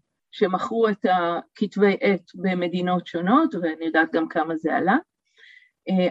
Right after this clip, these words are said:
אבל, אה, זה שזה נמצא פה בספרייה מלמד אותי שמה שקראו,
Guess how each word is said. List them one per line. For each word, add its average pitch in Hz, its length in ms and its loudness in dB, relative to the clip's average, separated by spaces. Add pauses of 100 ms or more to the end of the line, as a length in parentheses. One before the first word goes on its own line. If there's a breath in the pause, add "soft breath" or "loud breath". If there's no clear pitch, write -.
אבל, 311 480 2 (320)
אה, 190 280 -4
זה 214 120 0
שזה 240 260 -2
נמצא 214 260 0 (120)
פה 247 80 2
בספרייה 262 580 0
מלמד 247 420 2
אותי 254 300 -2
שמה - 1300 -6
שקראו, 226 640 0